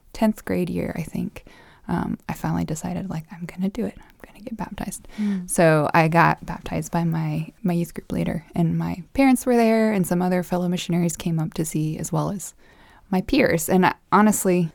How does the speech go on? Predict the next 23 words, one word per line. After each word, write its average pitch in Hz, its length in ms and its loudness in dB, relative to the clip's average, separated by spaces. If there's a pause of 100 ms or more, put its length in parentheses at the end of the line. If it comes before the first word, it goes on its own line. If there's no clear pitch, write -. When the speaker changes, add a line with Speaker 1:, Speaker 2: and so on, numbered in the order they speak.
(420)
Speaker 1:
like, 165 220 0
that 170 180 6
was 175 120 0
probably 175 500 4
more 160 440 4 (300)
challenging 165 540 0
for - 200 -10
me 160 280 -6 (280)
to - 140 0
be 156 240 2
amongst 151 320 0
my - 80 -4
peers 151 500 0
than 151 260 2
Speaker 2:
Yeah. 202 240 -2 (300)
Speaker 1:
to - 100 -2
be 147 420 0 (320)
in 160 200 2
my 160 120 -2
church - 540 -4
where 151 220 0
it - 100 -4
was - 320 -8